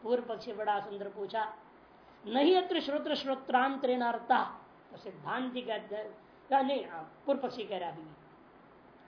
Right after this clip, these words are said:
"यथा प्रकाश से प्रकाशांतरेण", क्योंकि श्रोत, एक श्रोत्र के लिए दूसरा श्रोत्र की अपेक्षा ही नहीं है।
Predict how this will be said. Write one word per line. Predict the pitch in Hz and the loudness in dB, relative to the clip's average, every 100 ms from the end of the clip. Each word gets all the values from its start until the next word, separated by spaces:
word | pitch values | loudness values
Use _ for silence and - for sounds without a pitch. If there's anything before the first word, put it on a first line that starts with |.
| - - 262 | -20 2 4
"यथा | 311 302 220 | 8 8 6
प्रकाश | - - 262 285 277 | 0 0 6 8 8
से | 285 262 | 6 0
प्रकाशांतरेण", | - 254 277 302 311 339 359 392 - - - - - - - | 2 4 4 4 4 4 4 2 -4 -20 -20 -20 -20 -14 -6
क्योंकि | 208 196 170 180 294 311 - - | -4 -6 -6 -2 -2 -2 -6 -14
श्रोत, | - 247 277 285 | -6 2 4 4
एक | 262 330 | 4 2
श्रोत्र | - 262 226 190 | 2 -2 -2 -8
के | 190 202 | -4 -2
लिए | 262 302 - - 190 | 2 2 0 -10 -2
दूसरा | 285 339 359 359 | 0 2 4 4
श्रोत्र | - 339 - 330 | 2 -4 -2 0
की | |
अपेक्षा | 311 370 330 339 | 0 0 4 6
ही | 359 | 6
नहीं | 370 370 | 6 4
है। | 320 | 2